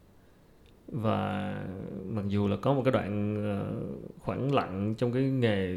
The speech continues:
văn chương, nghề viết lách đó, khoảng lặng cần thiết đó để bổ sung một cách đầy đủ hơn, để chị quay trở lại nghề. Và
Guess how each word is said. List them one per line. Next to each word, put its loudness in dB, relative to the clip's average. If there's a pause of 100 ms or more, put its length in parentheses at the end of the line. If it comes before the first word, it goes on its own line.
(140)
văn 2
chương, 4
nghề 0 (920)
viết 6
lách 6
đó, 4 (520)
khoảng 0
lặng 0
cần 0
thiết 2
đó 2
để -2 (220)
bổ 6
sung 2
một -2
cách -6
đầy 4
đủ 0
hơn, 6 (1120)
để -2
chị -4
quay 4
trở 6
lại 2
nghề. 0 (960)
Và 2